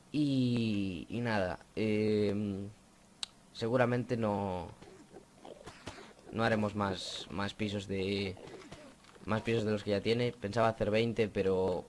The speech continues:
con diez llega de sobra. Fijaos ya la cantidad de Endermans que hay. Y nada, vamos a ver qué tal, qué tal se sube de nivel. Eh, Ender Chest aquí. Más que nada simplemente decorativo porque, o sea, tirar a todos Ender Chest al lado pues es una tontería, pero bueno,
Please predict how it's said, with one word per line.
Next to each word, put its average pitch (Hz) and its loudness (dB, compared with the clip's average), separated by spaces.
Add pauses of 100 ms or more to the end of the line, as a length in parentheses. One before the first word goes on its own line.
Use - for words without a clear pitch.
con 101 0
diez 101 -2 (140)
llega 98 0
de 92 -2
sobra. 107 2
Fijaos 101 -2
ya 101 2
la 98 -2
cantidad 101 -2
de 95 2
Endermans 104 -2
que - -4
hay. 104 0 (800)
Y 123 0
nada, 120 4
vamos 127 2
a 131 2
ver 120 2
qué 123 -2
tal, 104 2 (1120)
qué 117 -4
tal 117 2
se 110 -6
sube 110 2
de 104 4
nivel. 123 4 (200)
Eh, 98 -2
Ender 98 -6
Chest - -4
aquí. 127 -4 (680)
Más 117 -8
que 117 -2
nada 113 0
simplemente 104 -4
decorativo 95 -4
porque, 92 -8 (400)
o - -14
sea, 95 -8
tirar 104 -6
a 104 -4
todos 101 -4
Ender 98 -4
Chest - -8
al 101 -2
lado 101 0
pues 98 -6
es 92 -10
una 95 -6
tontería, 110 0
pero 123 2
bueno, 101 0